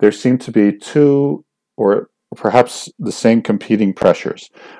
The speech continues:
One of these is that, um, like we mentioned before, the administrative class is n-,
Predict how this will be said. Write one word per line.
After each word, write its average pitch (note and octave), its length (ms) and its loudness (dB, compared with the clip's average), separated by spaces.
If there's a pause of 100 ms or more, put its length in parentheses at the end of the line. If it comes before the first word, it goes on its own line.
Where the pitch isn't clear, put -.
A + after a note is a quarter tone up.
One C#3+ 300 2
of C#3 160 -2
these A2+ 320 2
is G2+ 400 -2
that, G2 480 2 (260)
um, F2 800 -2
like G#2+ 240 4
we A2 80 0
mentioned G2 320 -4
before, G2+ 340 2
the F#2 140 -2
administrative G2+ 680 0
class F#2 400 2
is G2 180 -8
n-, G#2 200 -6